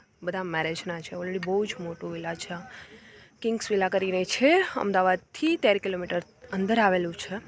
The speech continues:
જ્યાં આજે અમારી ઇવેન્ટ્સ છે and, અ, મેં બી મોર્નિંગમાં મારા ટાઈમ પર પહોંચી ગઈ છું, but કોઈ જ ન હોવાને લીધે મારી તો અત્યારમાં ક્યાં કરે યાર.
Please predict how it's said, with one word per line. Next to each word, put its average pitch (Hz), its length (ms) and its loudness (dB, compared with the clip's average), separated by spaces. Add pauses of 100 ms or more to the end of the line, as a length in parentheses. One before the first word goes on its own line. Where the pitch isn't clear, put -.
(280)
જ્યાં 202 280 4
આજે 196 220 0
અમારી 180 200 0
ઇવેન્ટ્સ 180 320 -4
છે 208 180 -6 (640)
and, 180 640 -6
અ, 170 180 0 (1300)
મેં 196 260 -2
બી 185 100 0
મોર્નિંગમાં 180 500 0
મારા 175 180 -4
ટાઈમ 180 180 -2
પર 180 120 -2
પહોંચી 180 300 -2
ગઈ 185 120 -2
છું, 180 160 -8
but 170 160 -4
કોઈ 196 200 0
જ 190 120 -4
ન 196 40 0
હોવાને 175 320 -2
લીધે 175 220 -4 (300)
મારી 196 420 -6
તો 185 160 -10
અત્યારમાં 185 440 -12 (2500)
ક્યાં 196 180 -8
કરે 190 240 -8
યાર. 196 200 -10